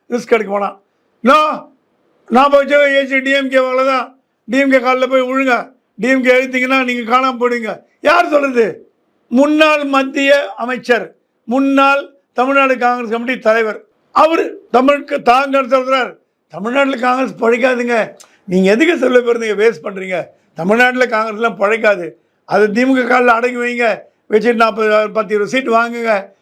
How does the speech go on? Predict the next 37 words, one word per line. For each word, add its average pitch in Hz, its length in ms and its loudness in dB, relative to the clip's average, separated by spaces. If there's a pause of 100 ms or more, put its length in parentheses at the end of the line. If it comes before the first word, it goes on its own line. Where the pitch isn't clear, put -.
அஞ்சு, 220 220 0
பத்து 202 180 0
சீட் 240 200 -2
வாங்குங்க, 226 460 -2 (280)
காசை 254 320 0
பண்ணுங்க, 240 340 -8
போயிட்டே 247 420 0
இருக்கு, 226 280 -4
ஏங்க 269 320 -2
இதெல்லாம் 247 380 -2
பண்றீங்க?" 233 440 -2 (360)
அப்படிங்கிறது 285 520 0
இ 269 100 4
வி 269 140 2
கே 254 160 2
இளங்கோ-, 208 560 -2
இளங்கோவனோட 214 600 -2 (260)
கூற்று. 240 400 -2 (600)
பீட்டர் 302 380 4
அல்போன்ஸ், 226 420 0 (140)
அவர் 190 260 2
டி 214 140 2
எம் 269 180 2
கேவா 254 320 0
காங்கிரஸான்னு 226 500 -2
யாருக்கும் 220 340 -2
தெரியாது. 202 460 -4 (280)
பாதி 240 340 2
நேரம் 247 320 -2
டி 226 80 -8
எம் 240 200 -2
கேல 220 40 0
இருப்பாரு, 226 480 0 (340)
பாதி 233 260 0
நேரம் 240 160 -4
காங்கிரஸ்ல 214 320 -4
இருப்பாரு. 185 340 -4